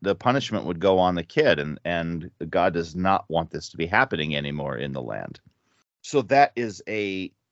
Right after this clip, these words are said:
couple of popular phrases that we hear a lot, and this is apparently where, where it comes from. You know, this eating sour grapes, or, you know, "If you eat the sour grape," and it makes you go,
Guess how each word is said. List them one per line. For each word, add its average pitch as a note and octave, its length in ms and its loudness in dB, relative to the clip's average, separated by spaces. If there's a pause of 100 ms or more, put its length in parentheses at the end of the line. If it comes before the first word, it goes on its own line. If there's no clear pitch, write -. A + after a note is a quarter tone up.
(140)
couple B2+ 360 0
of F#2 180 -2 (180)
popular A2 840 0 (220)
phrases G#2+ 600 2
that F2 120 -4
we G2 140 -2
hear G#2 460 2
a F#2 80 2
lot, F#2+ 320 4
and F2 100 0
this B2+ 140 -4
is A2+ 340 -8
apparently A#2 380 -2
where, G#2+ 380 -4
where A#2 260 0
it A2 80 -4
comes D3 280 -4
from. - 300 -6 (540)
You D#2+ 60 -6
know, D2+ 140 -2
this C2 320 -4
eating E2 340 0
sour F#2 440 4
grapes, E2+ 400 2
or, F2 60 -4
you D2+ 140 -4
know, D#2 80 -4
"If - 120 -8
you C3 280 8
eat F#2 120 4
the G2 80 -2
sour F#2+ 340 4
grape," F#2+ 320 4
and E2 60 -6
it E2 40 -4
makes E2+ 200 -4
you E2 60 -10
go, E2 160 -2